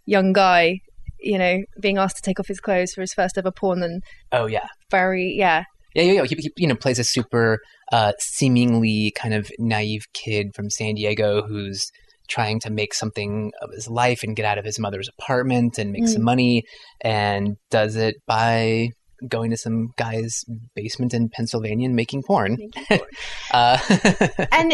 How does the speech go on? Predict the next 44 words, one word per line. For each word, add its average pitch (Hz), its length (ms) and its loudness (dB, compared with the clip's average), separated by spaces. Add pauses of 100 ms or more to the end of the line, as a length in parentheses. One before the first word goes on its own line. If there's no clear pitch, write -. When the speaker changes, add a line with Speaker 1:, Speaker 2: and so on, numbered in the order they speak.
(120)
Speaker 1:
is 330 160 2
it - 160 2
set, - 400 2
is 262 160 0
it 285 120 -6
set - 200 0
modern 285 300 2
day, 311 240 4
or 277 100 4
is 220 140 2
it, - 180 -2
'cause 226 140 0
it - 100 -4
was 208 100 -4
a 220 60 -4
true 214 200 -4
story, 202 300 0
is 180 100 -2
it - 100 -6
set - 200 -4
back 190 240 -2
in 185 160 0
the 190 80 0
time 180 340 -2
of 170 140 -6 (300)
Speaker 2:
Yeah, 151 140 2
it's 156 100 -4
period, 247 380 0
but, 220 80 2
you 240 40 4
know, - 160 2
pretty 208 220 -2
recent 123 380 -2
period. 147 240 0
It 135 40 0
was 113 200 0
early 117 220 -2
to 117 120 -6
mid 110 180 -2
two 117 140 -4
thousands. 175 720 -6 (220)
Speaker 1:
Okay, 208 220 0 (200)
Speaker 2:
Um, - 180 0
Speaker 1:
okay. 104 140 0